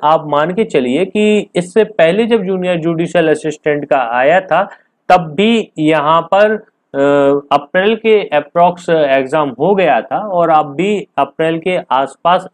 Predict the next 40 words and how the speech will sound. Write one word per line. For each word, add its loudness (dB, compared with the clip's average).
exam -4
आपका -2
हो 0
जाएगा। 0
अप्रैल -2
के -6
last, 0
last -2
तक -4
हो 0
सकता -2
है 2
आपका -2
notification -4
exam -4
का -2
आ 2
जाए, -2
क्योंकि 2
अभी 0
तक 0
हमने 0
जो 0
चीजें -4
देखी -2
हैं -2
हाई -2
Court -2
के, 4
चाहे 0
District -6
Court -4
का 0
exam 0
हो -2
या 0
Junior -2
Judicial -2
का 0
हो, -2